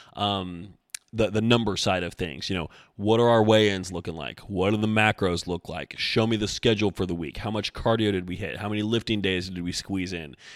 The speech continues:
You know, has water intake been consistent? Those are all quantitative things that we can,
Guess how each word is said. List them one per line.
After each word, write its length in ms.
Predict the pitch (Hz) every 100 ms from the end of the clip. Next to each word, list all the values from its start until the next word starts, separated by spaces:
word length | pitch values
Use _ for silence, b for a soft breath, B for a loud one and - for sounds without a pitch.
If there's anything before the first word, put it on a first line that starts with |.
| B
You 80 | 98
know, 60 | 98
has 120 | 95
water 400 | 98 104 107 101
intake 360 | 90 107 92
been 160 | 95 87
consistent? 480 | - 87 80 - 87
Those 180 | 104 110
are 60 |
all 100 | 107
quantitative 840 | 98 - 117 113 110 101 104 98 92
things 340 | 101 95 92
that 120 | 95
we 120 | 98
can, 200 | 95 92